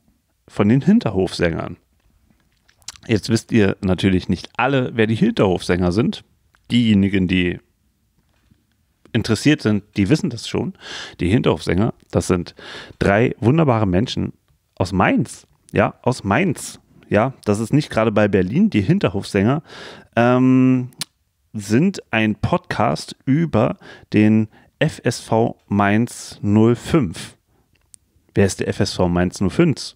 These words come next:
Äh, fünf, liebe Twitter-Blase. Der F S V Mainz null fünf ist einer unserer, ich will nicht sagen Konkurrenten, sondern Mitbewerber um den Erhalt in der Fußball-Bundesliga,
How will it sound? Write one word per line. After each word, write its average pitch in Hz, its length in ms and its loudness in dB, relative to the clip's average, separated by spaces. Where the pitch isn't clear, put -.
Äh, 107 140 2
fünf, - 420 -2
liebe 95 320 2
Twitter-Blase. 87 640 0
Der 113 140 2
F 214 120 0
S - 100 -14
V 208 120 2
Mainz 143 320 -2
null - 100 -6
fünf - 400 -8
ist - 300 -4
einer 127 280 0
unserer, 104 500 2
ich - 180 -14
will 92 100 0
nicht 90 160 -4
sagen 90 200 -2
Konkurrenten, 143 640 0
sondern 131 320 4
Mitbewerber 104 760 2
um 107 80 2
den 104 140 2
Erhalt 90 340 -2
in 98 80 -2
der 87 120 2
Fußball-Bundesliga, 101 1000 -2